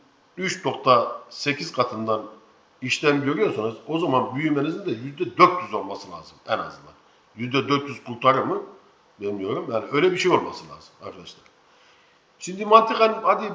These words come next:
boş verin yüzde dört yüz, yüzde üç yüz büyüme olması lazım ki üç kere üç dokuz olsun değil mi? O zaman faiz ve enflasyonu yensin.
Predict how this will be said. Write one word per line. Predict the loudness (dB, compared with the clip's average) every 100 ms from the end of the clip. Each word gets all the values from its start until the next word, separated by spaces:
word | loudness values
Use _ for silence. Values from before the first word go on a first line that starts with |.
| -2
boş | 0 0 0
verin | -2
yüzde | -2 -2 -2
dört | -2 -4
yüz, | -8
yüzde | -8 -8 -6 -2
üç | -2 -4
yüz | -8 -8
büyüme | -6 0 2
olması | 4 4 2 6
lazım | 6 6 0 -6
ki | -4 -6 -8 -14
üç | -14 -4
kere | -2 0
üç | -4 -4
dokuz | -4 -2 -4
olsun | -4 -6
değil | -2 0
mi? |
O | 0
zaman | 2 2 4
faiz | 2 2 -2
ve | -6
enflasyonu | -6 -10 -10 -8
yensin. | -6 -8 -14